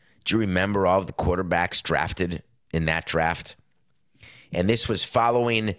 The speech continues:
covid, remember? So the draft after covid. And this draft was full of Q Bs. Remember, um, the long blonde-haired guy, Trevor Lawrence,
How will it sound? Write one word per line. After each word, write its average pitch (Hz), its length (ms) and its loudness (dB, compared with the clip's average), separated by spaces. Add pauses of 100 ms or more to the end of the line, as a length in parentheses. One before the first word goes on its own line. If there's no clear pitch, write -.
(260)
covid, 95 520 2
remember? 92 380 0
So 98 220 0
the 85 120 -2
draft 98 440 0
after 95 340 -2
covid. 82 460 0 (540)
And 90 240 0
this 135 240 2
draft 101 560 0
was 90 260 -2
full 123 600 2
of 98 340 2
Q 101 200 2
Bs. 80 360 0 (340)
Remember, 120 340 4
um, 87 460 2 (340)
the 98 120 2
long 104 260 4
blonde-haired 98 520 2
guy, 90 260 2
Trevor 104 360 0
Lawrence, 98 560 0